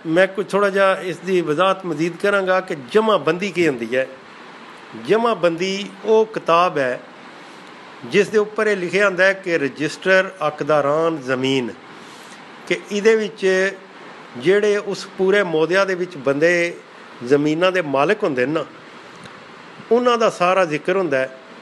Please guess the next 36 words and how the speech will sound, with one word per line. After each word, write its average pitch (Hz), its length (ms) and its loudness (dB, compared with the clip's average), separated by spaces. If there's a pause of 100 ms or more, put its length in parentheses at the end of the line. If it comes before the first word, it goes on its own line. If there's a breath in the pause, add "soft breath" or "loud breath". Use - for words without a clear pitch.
(1080)
ਅੱਗੇ 180 260 2
ਖਸਰਾ 175 420 -2
ਨੰਬਰ 180 340 0
ਲਿਖਿਆ 185 320 0
ਹੁੰਦਾ 170 200 0
ਹੈ, 170 220 2 (140)
ਖਸਰੇ 175 320 -2
ਨੰਬਰ 170 340 -2
ਦਾ 170 220 0
ਰਕਬਾ 170 400 -2
ਲਿਖਿਆ 175 380 0
ਹੁੰਦਾ 147 160 -2
ਹੈ। 147 180 0 (1300 loud breath)
ਉਸ 208 160 0
ਦੇ 214 160 4
ਵਿੱਚ 214 160 0 (440)
ਅੱਗੇ 196 200 2
ਜਮ੍ਹਾਂਬੰਦੀ 180 680 -2
ਵਿੱਚ 185 260 -6
ਉਹ 180 80 0
ਸਾਰੇ 185 680 0
ਮਾਲਕ 156 440 0
ਜਿਤਨੇ 147 440 2
ਉਸ 208 180 -4
'ਚ - 80 -6
ਹੁੰਦੇ 143 240 -2
ਨੇ 175 60 -4
ਨਾ, 180 80 2
ਉਹਨਾਂ 185 300 -2
ਸਾਰਿਆਂ 165 420 0
ਦੇ 180 120 -2
ਨਾਂ 151 280 0
ਲਿਖੇ 175 320 -2
ਹੁੰਦੇ 156 240 0
ਨੇ 160 60 -4
ਤੇ 160 120 -8